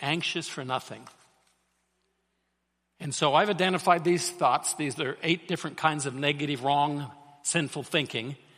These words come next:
And I have verses for each one of those eight. And when one of those thoughts pop into my head, I automatically go to a verse, set my mind on that verse, and meditate on it, go over it, and it pushes the wrong thinking out.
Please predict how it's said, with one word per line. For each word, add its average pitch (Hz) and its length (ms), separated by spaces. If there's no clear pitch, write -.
And 127 160
I 139 80
have 147 140
verses 165 400
for - 180
each 185 240
one 175 160
of 170 80
those 170 300
eight. 156 280
And 123 140
when 139 140
one 160 100
of 190 60
those 180 160
thoughts 175 260
pop 165 240
into 147 160
my 135 140
head, 147 360
I 127 100
automatically 147 680
go 151 200
to 165 200
a - 20
verse, 135 340
set - 220
my 131 140
mind 151 360
on 160 100
that 147 200
verse, 139 280
and 117 140
meditate 143 540
on 127 140
it, 131 160
go 131 180
over 156 320
it, 131 80
and 123 80
it - 140
pushes - 400
the 139 100
wrong 131 280
thinking 123 420
out. 123 240